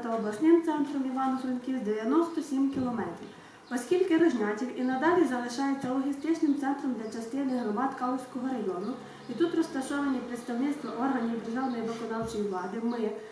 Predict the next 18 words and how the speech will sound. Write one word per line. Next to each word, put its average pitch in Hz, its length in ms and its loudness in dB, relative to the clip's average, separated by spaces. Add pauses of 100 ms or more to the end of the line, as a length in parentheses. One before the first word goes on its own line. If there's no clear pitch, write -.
(160)
депутати 269 540 0
Перегінської 269 480 0
селищної 254 520 -2
ради, 254 220 0 (340)
звертаємо-, 311 640 4 (580)
звертаємося 269 640 4 (100)
до 214 60 -6
вас 208 260 -6 (320)
щодо 302 340 0 (760)
сприяння 254 720 4
залишити 262 600 2
Рожнятівський 208 640 -2
відділ 262 360 -2 (400)
Державної 233 460 2
міграційної 226 640 -2
служби 285 300 -2
Івано-Франківській 214 840 -2
області 277 440 -4